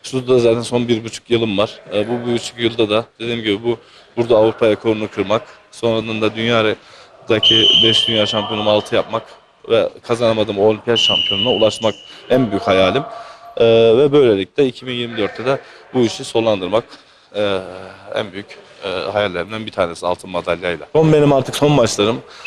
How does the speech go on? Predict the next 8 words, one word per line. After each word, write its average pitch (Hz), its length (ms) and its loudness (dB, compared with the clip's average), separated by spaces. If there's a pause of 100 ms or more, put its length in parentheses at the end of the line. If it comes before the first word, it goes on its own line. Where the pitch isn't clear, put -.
(200)
Son 143 240 2
dört 143 200 4
tane 127 200 2
önümde 131 380 2
büyük 123 200 2
bir 120 60 2
turnuva 120 440 2
var. 117 180 0